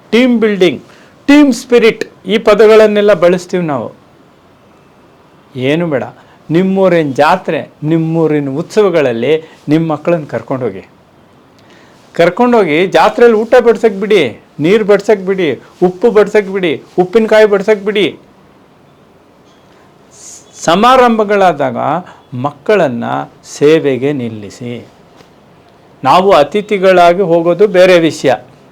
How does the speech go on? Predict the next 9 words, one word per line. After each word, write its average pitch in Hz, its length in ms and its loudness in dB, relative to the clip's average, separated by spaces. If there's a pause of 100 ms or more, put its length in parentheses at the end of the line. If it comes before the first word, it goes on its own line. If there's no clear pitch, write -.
(540)
ಅಲ್ಲಿ 160 200 0
ನೋಡ್ಬೇಕು. 175 800 2 (840)
ಏನಾದ್ರೂ 214 880 2
ನಮ್ಮ 170 360 -2
ನೆರವು, 147 580 -2
ನಮ್ಮ 139 360 -8
ಅಗತ್ಯ, 147 640 -4 (260)
ನಮ್ಮ 165 260 -4
ಸೇವೆ, 214 640 2